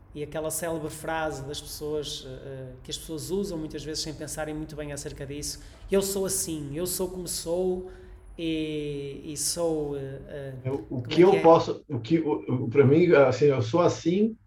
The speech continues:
Speaker 2: o que eu posso fazer?" Ah, eu, eu tenho pouca maturidade pra ver essa frase.
Speaker 1: É. Que é, "Eu sou, eh, fiel a, a mim próprio, sou fiel a, fiel aos meus próprios valores."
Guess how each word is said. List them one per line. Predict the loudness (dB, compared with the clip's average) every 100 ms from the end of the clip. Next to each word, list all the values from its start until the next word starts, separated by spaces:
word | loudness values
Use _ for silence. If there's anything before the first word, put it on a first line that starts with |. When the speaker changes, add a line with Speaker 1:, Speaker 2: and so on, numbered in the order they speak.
| _
Speaker 2:
o | -10
que | 0 2
eu | 4
posso | 6 6 6 2
fazer?" | 0 2 4 4 4 -8 -2 0 0 -6 -18 -12
Ah, | -4 -2 0 0
eu, | 2 6 8 8 6
eu | 4 6
tenho | 6 8
pouca | 8 6 6
maturidade | 2 0 0 2 2 0
pra | -2
ver | -2
essa | -4 -6
frase. | -6 -10 -10
Speaker 1:
É. | -12 -12 -16 -18 -20 -18 -16 -12
Que | -6
é, | -4 -2
"Eu | -4 -4
sou, | -4 -2 0 2 2
eh, | 2 0 -2 -4 -8 -12 -14
fiel | -12 -6 -2 2 4 2 0 -4
a, | -6 -4
a | -4
mim | -4
próprio, | -4 0 0 0 -4
sou | -8 -8
fiel | -4 -4 -2 -4 -8
a, |
fiel | -8 -4 -2
aos | -2
meus | -4 -8
próprios | -6 -8 -8 -10
valores." | -8 -6 -8 -8 -14